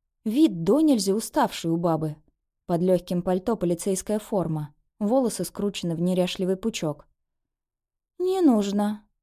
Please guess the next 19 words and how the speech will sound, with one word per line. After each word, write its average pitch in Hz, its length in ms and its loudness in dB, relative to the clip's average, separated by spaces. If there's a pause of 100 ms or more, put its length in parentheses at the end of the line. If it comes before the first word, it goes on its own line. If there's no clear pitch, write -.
(160)
У 330 60 2
меня 330 320 6
есть 320 340 2
ваш 190 220 2
телефон. 190 580 0 (600)
Но 262 180 4
лучше 269 260 0
я 262 160 4
вызову 254 380 2
вас 254 180 2
повесткой 269 640 0
в - 60 -12
случае 185 400 0
необходимости. 175 880 0 (540)
А 311 80 2
мы 320 140 4
с 294 100 -6
вами 302 240 4
встречались. 202 880 -2